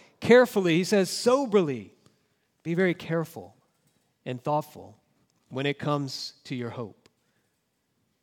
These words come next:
And he's saying it, it takes a very clear and very careful thinking for us to even know where it is that our hope is set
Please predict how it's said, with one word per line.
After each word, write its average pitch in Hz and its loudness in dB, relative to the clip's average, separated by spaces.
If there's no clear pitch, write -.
And 131 -12
he's 147 -10
saying 175 2
it, 151 -2
it 156 -4
takes 175 -2
a 156 -8
very 180 -2
clear 160 -6
and 151 -10
very 185 2
careful 180 -2
thinking 160 -4
for 180 2
us 185 2
to 170 -4
even 151 -4
know 143 -2
where 170 2
it 175 2
is 170 -2
that 139 0
our 135 -2
hope 151 -6
is 120 -8
set 117 -10